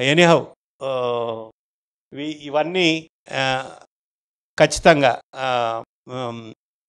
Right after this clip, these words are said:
we are very happy, we are doing a very scientific work in the treatment of infertility. ఎందుకంటే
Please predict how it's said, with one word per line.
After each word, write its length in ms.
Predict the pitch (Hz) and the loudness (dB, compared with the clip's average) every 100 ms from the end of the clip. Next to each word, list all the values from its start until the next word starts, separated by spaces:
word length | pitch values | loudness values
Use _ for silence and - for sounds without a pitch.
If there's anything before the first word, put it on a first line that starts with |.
| _ 127 | _ -6
we 140 | 135 | 0
are 120 | 143 | 2
very 220 | 139 165 | 4 6
happy, 340 | 190 180 180 196 | 10 10 10 4
we 160 | 170 | 6
are 120 | 156 135 | 6 6
doing 240 | 151 151 | 0 0
a 80 | 139 | -2
very 240 | 135 160 160 - _ _ | 0 -2 -4 -10 _ _
scientific 520 | - 147 151 151 143 120 | 0 2 2 -2 -6 0
work 260 | 127 - - | 0 0 -8
in 160 | 123 120 | -12 -8
the 140 | 110 | -8
treatment 400 | 110 127 117 117 | -6 -8 -6 -6
of 120 | 107 120 | -6 -6
infertility. 640 | 107 - 113 - 104 123 123 | -8 -10 -14 -16 -20 -18 -10
ఎందుకంటే 520 | 127 135 107 107 | -6 -2 -2 -4